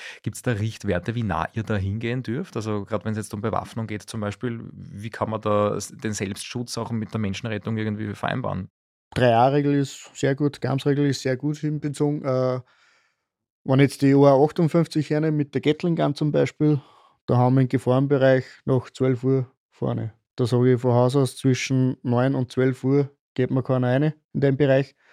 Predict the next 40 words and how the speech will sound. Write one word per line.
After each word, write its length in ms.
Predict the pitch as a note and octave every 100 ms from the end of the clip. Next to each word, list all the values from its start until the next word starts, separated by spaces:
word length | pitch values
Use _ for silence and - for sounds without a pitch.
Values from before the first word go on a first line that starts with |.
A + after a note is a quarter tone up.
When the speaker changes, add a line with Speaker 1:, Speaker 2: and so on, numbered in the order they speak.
| _ _ _
Speaker 2:
weil 100 | -
da 120 | B2 B2+
die 100 | B2+
Gatling 380 | C3 B2+ B2+
Gun 200 | A#2+ A#2+
ist. 200 | A#2 A2 _ _ _ _ _ _ _ _
Da 100 | -
gibt's 260 | B2 C3+ -
dann, 260 | C3+ C3 B2+
äh, 540 | B2+ B2 B2 A#2+ A#2+ -
einen 120 | - A#2+
Schussfang, 580 | - E3+ - E3+ E3+ E3+ _
ist 160 | - A#2+
ja 160 | B2+ A#2
so 160 | A#2
ein 140 | A2+ -
Topf 300 | D3 D3 -
einfach, 380 | C#3 C3+ C#3+
den 180 | - B2+
was 120 | B2
ich 100 | B2+
über 120 | B2 B2
die 140 | B2+
Gatling 340 | C3+ - C#3
Gun 240 | C3 C3 A#2+
drüber 260 | - D3+ D3+
tue 240 | D3 C#3+
und 100 | -
sichere 460 | - D#3 - D#3+ D3
quasi, 340 | D3 C#3 D3+ D3+ - - - - -
wenn 200 | - C3
ein 60 | C3+
Schuss 280 | - D3 -
bricht, 360 | C3+ D3+ -
dass 200 | C#3+ C3
er 100 | C#3
da 160 | C3 C3+
in 80 | B2+
den 140 | B2+
Topf 340 | C3+ C3 -